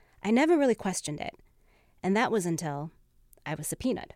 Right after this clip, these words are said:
I was a character witness, subpoenaed. And that's not the crazy part. It's a long story, but basically, my dad was accused of being a Viet Cong agent.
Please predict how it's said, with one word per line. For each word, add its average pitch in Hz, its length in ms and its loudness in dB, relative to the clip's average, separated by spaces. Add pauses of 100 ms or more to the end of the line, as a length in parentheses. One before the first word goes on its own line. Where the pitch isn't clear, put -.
(640)
I 147 100 0
was 175 100 2
a 180 60 0
character 170 420 -2
witness, - 600 -6
subpoenaed. - 560 0 (320)
And 190 180 4
that's 220 240 4
not 226 180 2
the 196 80 0
crazy 180 300 0
part. - 300 -8 (580)
It's 226 180 4
a 254 60 6
long 262 280 6
story, 180 520 4
but 160 300 0 (180)
basically, 214 720 4
my 226 220 2
dad 302 180 2
was 220 80 -2
accused 160 560 -2
of 175 120 -2
being 170 340 2
a 165 80 -4
Viet 156 240 -4
Cong 143 300 -6
agent. - 480 -12